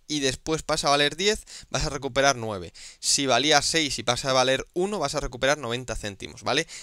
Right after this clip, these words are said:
A eso me refiero, pero que esto es pu-, súper positivo, ¿vale? Porque, eh, es una forma bastante buena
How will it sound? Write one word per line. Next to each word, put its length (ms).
A 120
eso 220
me 100
refiero, 400
pero 240
que 140
esto 240
es 120
pu-, 360
súper 360
positivo, 680
¿vale? 320
Porque, 580
eh, 520
es 320
una 260
forma 540
bastante 800
buena 400